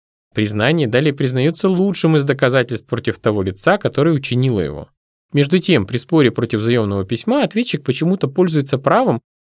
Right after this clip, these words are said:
не предоставленным ему по отношению к векселю, и может путем ссылки на свидетелей опровергать свое собственное признание. Написал должник свое обязательство по форме, установленной для векселей,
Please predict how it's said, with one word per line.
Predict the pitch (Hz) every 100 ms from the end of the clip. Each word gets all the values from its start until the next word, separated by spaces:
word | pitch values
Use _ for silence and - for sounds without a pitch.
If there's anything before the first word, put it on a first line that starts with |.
| _ _
не | 233
предоставленным | 254 240 233 240 226 190 151 135
ему | 117
по | 120
отношению | 117 131 - 123 107
к | -
векселю, | 117 104 - 101
и | - 127
может | 127 127 -
путем | 113 - 104
ссылки | - 147 127 98
на | 101
свидетелей | - 113 113 95 92 156 - _ -
опровергать | - 113 101 104 185
свое | - 113 92
собственное | - - - 95 82
признание. | - - 87 82 95 107 107 _ _ _ _ _
Написал | 113 113 - 123 - 127 190 220
должник | 175 139 135 123 131 -
свое | 113 107
обязательство | 98 107 110 98 - -
по | 95 110
форме, | 139 113 92
установленной | 95 - 110 98 95 95
для | 95 101
векселей, | 98 - 90 80